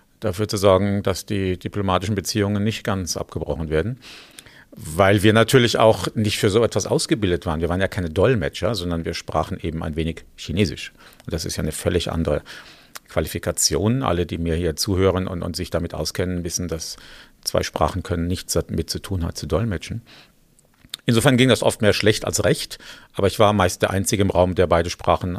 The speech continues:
halbwegs konnte. Und es gab damals ja keine, keine Software, keine Wörterbücher online und keine, ähm, Hilfsmittel. Also ich saß da mit einem dicken, damals roten Wörterbuch.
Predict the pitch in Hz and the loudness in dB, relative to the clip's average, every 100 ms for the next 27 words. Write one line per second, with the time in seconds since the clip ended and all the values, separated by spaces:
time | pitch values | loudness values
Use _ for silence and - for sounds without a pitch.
0 | - 95 87 90 - - 82 85 170 _ | -6 -6 -2 -4 -6 -6 -6 -4 -6 _
1 | - - - _ _ _ _ _ _ - | -20 -20 -20 _ _ _ _ _ _ -20
2 | _ 95 87 87 87 - 90 87 - 87 | _ -4 -2 -2 0 0 0 0 -2 -2
3 | - 80 85 - 85 85 107 - 107 104 | -2 -2 -4 -4 -4 -2 -4 -4 -4 -4
4 | 90 85 78 78 92 - 92 - 90 95 | -4 -4 -4 -4 -6 -6 -6 -4 -2 -2
5 | 90 90 98 101 - - - - _ - | 0 2 2 -2 -6 -16 -20 -20 _ -10
6 | 95 - 90 87 87 82 92 82 80 - | -6 -2 -2 -2 -4 -4 -2 -2 -2 -4
7 | - 85 78 78 82 92 - 101 139 - | -4 -2 -2 -4 -6 -8 -4 -4 -2 -4
8 | - 90 82 85 - 87 90 - 85 - | -6 -6 -6 -4 -4 -4 -2 0 0 0
9 | 95 95 82 101 - 110 110 92 85 85 | 0 0 -2 -2 -2 -2 -2 -2 -4 -4
10 | - 87 - 87 78 - 113 107 127 156 | -4 -6 -4 -2 -2 0 -4 -2 -4 -6